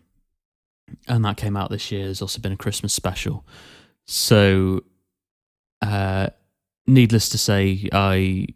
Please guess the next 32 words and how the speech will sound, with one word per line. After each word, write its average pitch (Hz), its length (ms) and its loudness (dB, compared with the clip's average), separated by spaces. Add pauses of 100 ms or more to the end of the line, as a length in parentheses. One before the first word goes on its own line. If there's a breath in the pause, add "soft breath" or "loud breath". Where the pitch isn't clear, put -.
(100)
really 107 280 2
enjoy 98 240 4
the 95 80 0
series, 92 680 -4
and 95 320 -4
I 107 40 -6
think 104 180 -8
it's - 140 -8
really - 120 -6
good. - 220 -8 (300)
And, - 460 -10
um, 104 360 -6 (920 soft breath)
it - 300 -2
s-, - 640 -6 (360)
stars 98 880 0 (840)
m-, 117 200 6
notably 104 420 4
the, 95 220 0
the 98 340 0 (100)
kind 107 160 0
of 98 60 2
main 98 220 2
cast - 360 -4
from 95 160 -2
the 95 100 0
original 92 320 -2
Horrible 92 320 -2
Histories 92 440 -4
T - 180 -4
V 92 160 -4
series 92 540 -2
that - 200 -4